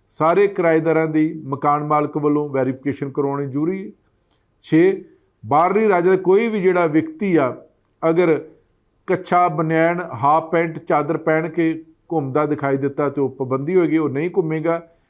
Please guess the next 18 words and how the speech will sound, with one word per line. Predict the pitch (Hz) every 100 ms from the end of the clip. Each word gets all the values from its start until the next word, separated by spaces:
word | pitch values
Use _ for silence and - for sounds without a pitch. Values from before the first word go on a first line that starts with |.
| _
ਕਿ | 147
ਕਈ | 147 160
ਬਹੁਤ | 147 175
ਸਾਰੇ | 165 170 165
ਲੋਕ | 160 160 165
ਆ | 160 156 - _ _
ਬਨੈਣ | 123 147 151
ਪਾ | 151 160 156
ਕੇ | 165 160
ਜਾਂ | 151
ਕੱਛੇ | 147 143 156
ਪਾ | 147 143
ਕੇ | 135
ਘੁੰਮਦੇ, | 147 151 131 151
ਉਹਨਾਂ | 151 147 143
'ਤੇ | 135
ਪਾਬੰਦੀ | 123 123 143 180
ਹੋਏਗੀ। | 170 160